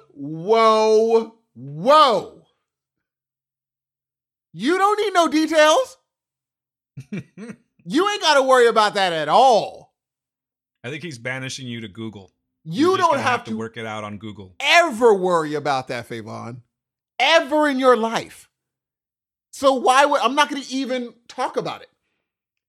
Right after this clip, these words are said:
Speaker 1: You don't have to worry about that. You don't wor-, have to worry about giving it to anyone anyway.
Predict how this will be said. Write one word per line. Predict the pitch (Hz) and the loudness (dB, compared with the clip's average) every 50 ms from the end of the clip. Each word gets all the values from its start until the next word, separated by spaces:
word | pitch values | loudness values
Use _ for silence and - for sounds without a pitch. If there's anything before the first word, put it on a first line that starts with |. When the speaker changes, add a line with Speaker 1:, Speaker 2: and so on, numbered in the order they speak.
| _ _ _ - | _ _ _ -16
Speaker 1:
You | 135 139 220 330 370 | -4 0 2 2 2
don't | 330 294 254 | 2 2 0
have | 254 233 | 0 0
to | - 240 | 0 0
worry | 208 226 240 269 277 226 | 2 4 4 4 4 2
about | 180 202 - 185 - | 0 -2 -4 -10 -10
that. | - - _ _ _ _ _ _ _ _ _ _ _ _ _ _ _ _ _ _ _ _ _ _ _ _ - | -10 -12 _ _ _ _ _ _ _ _ _ _ _ _ _ _ _ _ _ _ _ _ _ _ _ _ -4
You | 175 208 240 | -2 2 4
don't | 240 220 196 | 4 4 4
wor-, | 180 180 170 160 | 4 2 2 2
have | 165 160 - | 0 0 -2
to | 165 | -2
worry | 156 156 151 | -2 0 0
about | 151 147 139 135 123 - _ _ _ _ _ _ _ _ _ _ _ _ _ _ _ _ _ _ _ _ _ _ _ _ _ _ _ - 175 151 107 | 0 0 -2 -4 -4 -8 _ _ _ _ _ _ _ _ _ _ _ _ _ _ _ _ _ _ _ _ _ _ _ _ _ _ _ -16 -16 -10 -4
giving | - 240 311 320 370 370 | -2 -2 0 0 0 2
it | 359 392 539 - - - - _ _ _ _ _ _ _ _ _ _ _ _ _ _ _ _ _ _ _ _ _ _ _ _ - | 4 4 4 2 0 -8 -20 _ _ _ _ _ _ _ _ _ _ _ _ _ _ _ _ _ _ _ _ _ _ _ _ 0
to | 269 311 311 | 2 2 2
anyone | 277 262 294 294 269 277 294 | 2 0 0 0 2 2 2
anyway. | 330 349 392 370 330 269 - - - | 2 0 2 4 4 2 2 0 -8